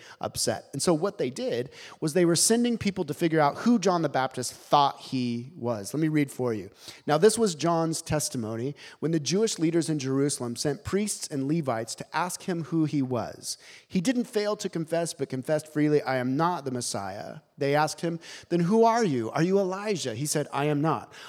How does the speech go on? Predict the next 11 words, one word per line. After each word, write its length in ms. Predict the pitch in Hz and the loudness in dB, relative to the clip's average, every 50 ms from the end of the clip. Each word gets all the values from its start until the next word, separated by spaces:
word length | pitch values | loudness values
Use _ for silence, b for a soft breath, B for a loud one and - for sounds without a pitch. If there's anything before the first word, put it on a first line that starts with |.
| B B | B B
'Are 100 | - 170 | 2 4
you 120 | 190 202 190 | 4 6 4
the 80 | 208 | 4
prophet?' 520 | 202 - 214 220 214 214 - 139 117 - - | 2 2 -2 -2 -2 -2 -4 -6 -8 -8 -4
He 200 | - 165 156 151 | -2 -2 0 0
answered, 480 | 143 151 147 - 156 143 139 139 135 | -2 -4 -4 -4 -2 -2 -2 -2 -2
'No.'" 400 | 139 135 143 143 131 107 85 80 - 127 | -2 -2 0 0 -2 -2 -6 -8 -10 -8
Okay, 160 | - - - | -6 -6 -6
track 320 | - - 202 170 - - | -4 -4 -6 -6 -4 -8
with 100 | 127 - | -12 -12
this. 300 | - 82 - - - - | -12 -16 -12 -12 -12 -12